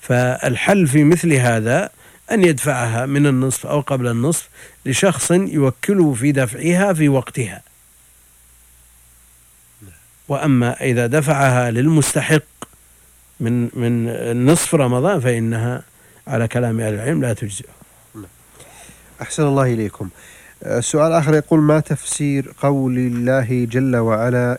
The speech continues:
Speaker 2: 'إن الصفا والمروة من شعائر الله، فمن حج البيت أو اعتمر فلا جناح عليه أن يطوف بهما'، وما معنى 'فلا جناح'؟"
Speaker 1: آه، معنى "فلا جناح" يعني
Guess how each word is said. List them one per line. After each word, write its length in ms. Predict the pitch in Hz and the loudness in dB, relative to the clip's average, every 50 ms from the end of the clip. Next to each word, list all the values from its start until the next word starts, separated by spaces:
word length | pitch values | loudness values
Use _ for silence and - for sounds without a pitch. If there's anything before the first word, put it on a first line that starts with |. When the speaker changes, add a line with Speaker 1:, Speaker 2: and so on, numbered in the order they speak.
| - | -4
Speaker 2:
'إن 260 | 151 139 131 123 117 110 | -4 -2 -2 0 -2 -2
الصفا 600 | 104 - - - - 120 - - 123 117 113 113 | -4 -6 -6 -6 -4 -4 -2 -2 0 0 2 0
والمروة 680 | 110 107 104 101 95 92 98 113 120 120 113 117 110 - | 0 -2 -2 -4 -4 -2 -2 -2 0 0 0 -2 -2 -2
من 300 | - 110 101 107 110 110 | -4 -4 -2 0 -2 -2
شعائر 680 | 107 - 113 101 95 101 110 110 107 110 - 123 113 104 | -2 -4 -4 -4 -2 -2 0 0 -2 -2 -2 -4 -4 -2
الله، 460 | 104 101 98 101 107 113 117 117 113 | -2 -2 -2 0 0 0 0 -2 -2
فمن 360 | 101 - 113 101 98 95 95 92 - | -4 -2 -4 -2 -2 -2 -4 -4 -4
حج 320 | - 110 113 110 104 107 | -4 -4 -4 -4 -4 -2
البيت 460 | 110 107 101 95 95 101 113 117 - 127 | 0 0 0 0 0 0 -2 0 -2 -4
أو 240 | 110 113 113 110 | -4 -2 -2 -2
اعتمر 480 | 104 104 117 - 117 113 120 120 117 113 | -2 -4 -4 -4 -4 0 0 0 0 -2
فلا 260 | - - 143 143 135 | -2 0 0 2 2
جناح 380 | 120 113 117 110 110 104 101 - | 2 2 0 0 0 0 0 -2
عليه 560 | 98 95 98 98 98 110 120 117 113 113 - | -4 -2 -2 0 0 0 0 0 0 -2 -2
أن 160 | 113 104 95 | -2 -4 -4
يطوف 560 | 98 92 - - - 107 110 113 110 104 - | -4 -6 -6 -4 -4 -4 -2 -2 -4 -4 -4
بهما'، 520 | 123 127 139 139 120 - 110 101 95 95 90 - - - - - - - - - - - - - - | -2 0 0 -2 0 -2 -4 -4 -4 -4 -6 -12 -18 -20 -20 -20 -20 -20 -20 -20 -20 -20 -20 -6 0
وما 360 | 127 139 143 147 135 123 113 | 2 4 4 6 4 4 4
معنى 540 | 104 110 120 117 113 110 110 113 117 117 117 - - - - - | 2 2 0 0 0 0 0 0 0 0 -2 -6 -12 -20 -4 -2
'فلا 280 | 127 117 107 104 101 | 0 0 2 0 0
جناح'؟" 480 | 95 95 107 110 98 87 - - - - - - - - - - - - - - - - - - - - - - - _ _ _ - _ - | -2 0 0 0 0 -2 -6 -10 -18 -20 -20 -20 -20 -20 -20 -20 -20 -20 -20 -20 -20 -20 -20 -20 -20 -20 -20 -20 -20 _ _ _ -20 _ -4
Speaker 1:
آه، 260 | - 64 62 123 123 | -2 0 0 0 2
معنى 500 | 127 135 156 175 185 180 165 147 143 143 | 2 2 4 4 6 6 6 6 4 2
"فلا 360 | - - - 147 139 135 131 | -2 -2 0 0 2 2 2
جناح" 420 | 120 110 117 117 131 - 139 120 110 | 2 2 0 0 0 0 -2 -2 -4
يعني 500 | 139 139 131 117 117 120 120 127 127 | -6 -6 -6 -4 -2 -2 -2 -2 -4